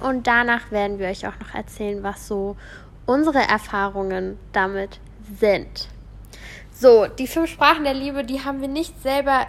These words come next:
erfunden, sondern die sind von einem, eigentlich einem Partnerberatungsbuch, also für die Kommunikation in der Partnerschaft von Gary Chapman, soweit ich weiß. Ähm, ich lege jetzt nicht meine Hand ins Feuer, aber ich bin mir ziemlich sicher, dass es von ihm war.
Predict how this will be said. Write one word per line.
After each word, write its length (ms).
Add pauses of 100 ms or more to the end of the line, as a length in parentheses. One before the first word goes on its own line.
erfunden, 1160
sondern 340
die 120
sind 220
von 240
einem, 480 (460)
eigentlich 400
einem 280 (440)
Partnerberatungsbuch, 1600
also 340
für 180
die 100
Kommunikation 960
in 220
der 120
Partnerschaft 760
von 380 (380)
Gary 420
Chapman, 560
soweit 300
ich 160
weiß. 360 (520)
Ähm, 320
ich 160
lege 200
jetzt 100
nicht 140
meine 200
Hand 160
ins 180
Feuer, 360
aber 140
ich 100
bin 140
mir 100
ziemlich 300
sicher, 280
dass 200
es 80
von 220
ihm 240
war. 260